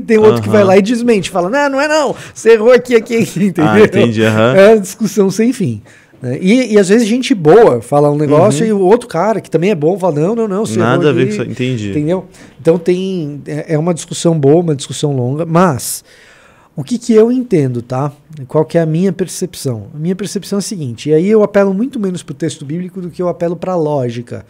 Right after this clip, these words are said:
Speaker 2: Uhum.
Speaker 1: é, pra, enfim, um jeito mais sistemático, filosófico de pensar. A partir do momento que a gente vai viver uma vida eterna,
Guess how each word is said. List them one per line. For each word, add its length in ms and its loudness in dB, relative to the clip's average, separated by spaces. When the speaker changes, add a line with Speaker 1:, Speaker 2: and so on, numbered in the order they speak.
Speaker 2:
Uhum. 440 -8
Speaker 1:
é, 1080 -4
pra, 1080 -4
enfim, 600 -8
um 380 -6
jeito 320 0
mais 640 -6
sistemático, 720 -6
filosófico 560 -4
de 80 -12
pensar. 420 -8
A 80 -4
partir 220 -4
do 80 -8
momento 320 -4
que 80 -6
a 60 0
gente 680 -8
vai 320 0
viver 240 -2
uma 180 -4
vida 200 -6
eterna, 600 -2